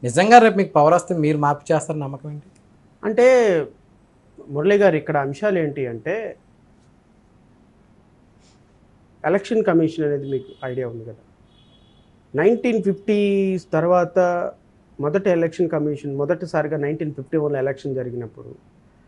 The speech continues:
Speaker 2: టూ థౌజండ్ ట్వంటీ ఫోర్, ట్వంటీ త్రీ వరకు కూడా ఎలక్షన్ కమిషన్ ఉంది. కానీ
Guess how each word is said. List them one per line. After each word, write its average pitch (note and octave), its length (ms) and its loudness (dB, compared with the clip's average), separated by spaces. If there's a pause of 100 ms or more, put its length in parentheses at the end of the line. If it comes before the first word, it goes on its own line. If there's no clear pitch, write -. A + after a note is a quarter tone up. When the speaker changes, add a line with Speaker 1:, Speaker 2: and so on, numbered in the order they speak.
(1300)
Speaker 2:
టూ F#3+ 100 2
థౌజండ్ G3 340 0
ట్వంటీ D#3+ 280 0
ఫోర్, D#3+ 280 -6
ట్వంటీ D#3+ 260 -2
త్రీ E3+ 300 -6
వరకు D3+ 320 -4
కూడా F3 160 -2
ఎలక్షన్ C#3+ 280 -6
కమిషన్ A#2+ 360 -10
ఉంది. A2 200 -18 (1160)
కానీ G3+ 340 2